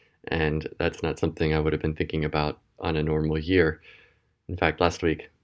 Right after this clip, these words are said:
Megan and I, we went and got tested. Thankfully, it came back negative. And, uh,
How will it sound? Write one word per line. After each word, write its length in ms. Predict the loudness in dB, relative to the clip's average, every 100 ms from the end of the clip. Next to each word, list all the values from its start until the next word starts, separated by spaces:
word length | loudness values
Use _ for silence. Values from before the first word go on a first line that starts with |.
| _ _ _ _
Megan 260 | 0 2 2
and 100 | 2
I, 140 | 0
we 160 | 0 -2
went 220 | -2 -2
and 80 | -4
got 160 | -4
tested. 500 | -2 -4 0 -2 -2 -8 _ _ _ _ -2
Thankfully, 320 | -2 2 0
it 60 |
came 180 | 2 -2
back 240 | 0 -4 -2
negative. 560 | 0 2 0 -2 -10 _ _ _ -8
And, 400 | -4 -2 -2 -2
uh, 280 | -2 -4